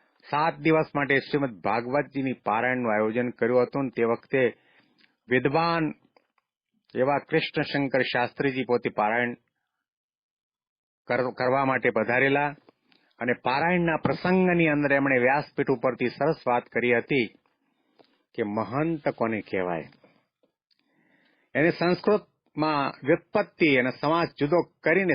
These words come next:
સમજાવ્યું કે મહંત મશ્ચ, મશ્ચ, મશ્ચ ઇતિ માહા, તાન હંતિ ઇતિ મહંત. પહેલા મથી માન,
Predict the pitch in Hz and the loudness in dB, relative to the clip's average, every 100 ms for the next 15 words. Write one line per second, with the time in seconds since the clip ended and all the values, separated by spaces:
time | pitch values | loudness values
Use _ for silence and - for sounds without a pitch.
0 | - 139 147 180 180 117 - _ _ _ | 0 0 2 2 2 2 -4 _ _ _
1 | _ _ - 120 127 120 156 208 190 - | _ _ -4 0 0 0 0 0 -2 -2
2 | 107 113 147 185 - - 131 92 - _ | -4 0 0 0 -4 -2 0 0 -4 _
3 | _ _ _ _ _ _ 110 120 156 185 | _ _ _ _ _ _ -4 0 2 0
4 | - - 120 - - _ _ _ _ _ | -4 -2 0 0 -6 _ _ _ _ _
5 | _ _ 107 135 185 175 - - 123 90 | _ _ -2 0 0 -2 -4 0 0 -2
6 | _ _ _ _ 135 135 139 110 110 117 | _ _ _ _ -8 -2 -2 0 -2 -4
7 | 92 85 67 _ _ _ _ _ _ - | -6 -10 -12 _ _ _ _ _ _ -6
8 | 143 170 156 107 135 180 175 190 175 156 | -2 0 -2 -2 0 0 2 2 2 0
9 | 139 110 107 95 80 - _ _ _ _ | 0 -2 -4 -8 -12 -20 _ _ _ _
10 | _ _ _ _ _ _ _ - 143 160 | _ _ _ _ _ _ _ 0 2 4
11 | 170 147 143 151 151 151 120 131 123 95 | 2 2 2 0 0 -4 -2 -2 -2 -4